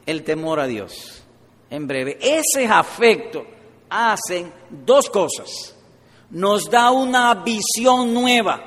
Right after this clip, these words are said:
Nos hace ver el mal y nos da fuerza para resistirlo o apartarnos del mal. Ahora entremos en la influencia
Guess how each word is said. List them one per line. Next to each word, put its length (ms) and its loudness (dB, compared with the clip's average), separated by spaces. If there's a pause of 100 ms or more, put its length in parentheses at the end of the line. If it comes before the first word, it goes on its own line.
(1300)
Nos 320 -8
hace 320 -2
ver 280 0
el 160 0
mal 480 0 (800)
y 100 -2
nos 200 -2
da 140 0
fuerza 760 -4 (340)
para 180 -2
resistirlo 880 -6 (320)
o 100 -4
apartarnos 880 -6 (300)
del 340 -12
mal. 220 -16 (1080)
Ahora 220 -2
entremos 920 -4 (960)
en 360 -8
la 160 -2
influencia 1160 -6